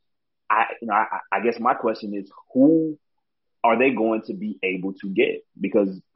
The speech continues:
if you wait for the buyout, like we said, there's, there's always a chance that, that it, that it may not happen.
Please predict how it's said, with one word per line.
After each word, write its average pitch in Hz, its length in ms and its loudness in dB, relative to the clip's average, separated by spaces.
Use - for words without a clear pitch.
if 101 160 -2
you 101 80 -2
wait 127 280 4
for 143 80 4
the 127 80 4
buyout, 113 600 6
like 113 140 -2
we 120 80 -6
said, 123 160 -6
there's, 104 180 -8
there's 104 160 -4
always 151 300 4
a 123 100 -6
chance 151 340 0
that, 139 180 2
that 127 120 -6
it, 143 180 -6
that 135 100 0
it 135 80 -2
may 151 100 2
not 156 160 4
happen. 170 340 2